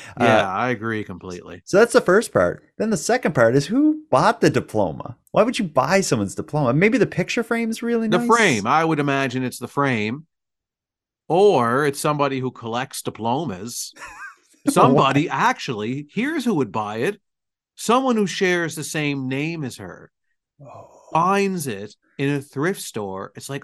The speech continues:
Speaker 1: "Oh, a master's degree diploma."
Speaker 2: Mm.
Speaker 1: And I have a job interview tomorrow where I lied on my resume that I have a master's degree.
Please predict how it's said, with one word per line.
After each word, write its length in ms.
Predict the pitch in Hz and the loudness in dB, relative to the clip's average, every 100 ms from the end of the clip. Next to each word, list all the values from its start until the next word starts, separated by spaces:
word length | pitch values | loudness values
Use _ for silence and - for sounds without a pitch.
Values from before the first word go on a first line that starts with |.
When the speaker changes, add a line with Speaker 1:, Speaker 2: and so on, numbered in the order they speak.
| - | -2
Speaker 1:
"Oh, 260 | 247 226 | 0 0
a 100 | 120 | -2
master's 960 | 117 117 120 170 160 - 135 110 104 - | -4 -4 -4 -4 -6 -4 -2 -2 -6 -10
degree 600 | - 117 107 113 107 104 | -8 -8 -6 -6 -6 -6
diploma." 800 | 101 - 127 135 226 147 - - _ _ _ _ | -8 -6 -2 0 -2 -6 -12 -18 _ _ _ _
Speaker 2:
Mm. 220 | 92 98 120 | -12 -6 -4
Speaker 1:
And 100 | 127 | 0
I 280 | 156 220 254 | 2 4 4
have 220 | 156 110 | 2 0
a 60 | 101 | -4
job 400 | 127 196 220 175 | 0 0 0 -2
interview 320 | 117 104 107 | -4 -6 -10
tomorrow 420 | - 110 107 110 | -8 -4 -2 -2
where 200 | 110 110 | -2 -4
I 100 | 107 | -4
lied 400 | 107 123 156 156 | -2 0 0 0
on 100 | 117 | -2
my 140 | 107 | -4
resume 800 | 98 131 180 156 95 82 - - _ _ _ _ | -6 -6 -6 -6 -8 -12 -20 -20 _ _ _ _
that 140 | 120 113 | -6 0
I 260 | 120 123 | 0 0
have 220 | 120 123 107 | 0 -4 -6
a 60 | |
master's 640 | 104 123 160 160 - 92 - | -6 -6 -6 -8 -10 -14 -14
degree. 420 | - - - | -16 -18 -20